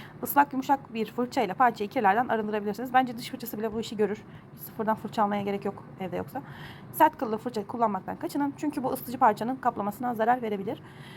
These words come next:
Ayrıca fırçada mümkün olduğunca az su olsun diyor. Yani çok azıcık nemli olması yeterli. E, bulaşık makinesini yıkayabilir miyizin cevabı burada var. Evet, yıkanabilir. Çıka-, çıkarılabilen parçalar yıkanabilir. Yüzeyleri korumak için yine aşındırıcı kullanmayın. Çamaşır suyu,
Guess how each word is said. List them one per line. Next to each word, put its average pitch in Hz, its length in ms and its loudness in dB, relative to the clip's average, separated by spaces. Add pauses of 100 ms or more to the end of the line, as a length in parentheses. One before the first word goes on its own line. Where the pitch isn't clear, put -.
(180)
Ayrıca 233 260 8
fırçada 214 280 -2
mümkün 220 260 -4
olduğunca 233 480 0 (140)
az 240 140 2
su - 160 -6
olsun 226 520 -2
diyor. 180 300 -2
Yani 240 320 0
çok - 160 0
azıcık - 320 -4 (320)
nemli 214 200 2
olması 196 300 0
yeterli. 214 460 -2 (880)
E, 220 100 2
bulaşık 247 200 0
makinesini 311 340 2
yıkayabilir 294 380 4
miyizin 254 280 2
cevabı 226 380 4
burada 226 240 4
var. 277 260 4 (400)
Evet, 202 220 -4
yıkanabilir. 233 680 -2 (140)
Çıka-, 233 320 4
çıkarılabilen 226 480 4
parçalar 202 460 2 (400)
yıkanabilir. 233 640 -4 (300)
Yüzeyleri 247 320 4
korumak 233 300 2
için - 140 -6
yine 226 120 2
aşındırıcı 214 440 0
kullanmayın. 254 440 2
Çamaşır 233 360 0
suyu, 226 300 -2